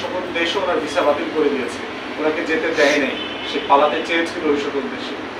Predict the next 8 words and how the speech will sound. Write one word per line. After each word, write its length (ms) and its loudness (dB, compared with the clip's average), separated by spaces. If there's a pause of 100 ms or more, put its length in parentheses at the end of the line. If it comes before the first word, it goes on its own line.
(300)
অতএব 300 2 (260)
প্রতিবাদ 320 4 (120)
করেন, 220 8 (140)
প্রতিবাদ 400 4
জারি 160 6 (100)
রাখেন, 240 2 (380)
কিন্তু 160 -6 (100)
বাংলাদেশের 540 2